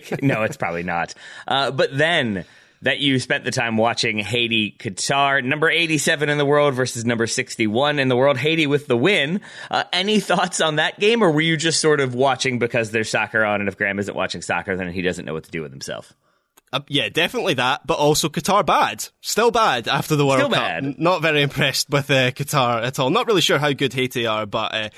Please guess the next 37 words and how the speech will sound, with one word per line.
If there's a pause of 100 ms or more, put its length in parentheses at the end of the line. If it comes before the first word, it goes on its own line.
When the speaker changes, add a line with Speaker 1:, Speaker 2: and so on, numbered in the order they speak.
(180)
Speaker 2:
at
least
I
didn't
watch
Trinidad
and
Tobago
versus
Saint
Kitts
and,
uh,
and
Nevis.
I, (100)
I
didn't
get
round
to
watching
that
one,
although
I
did
see
the
result. (300)
Speaker 1:
I,
I
feel
like
that's
a
yet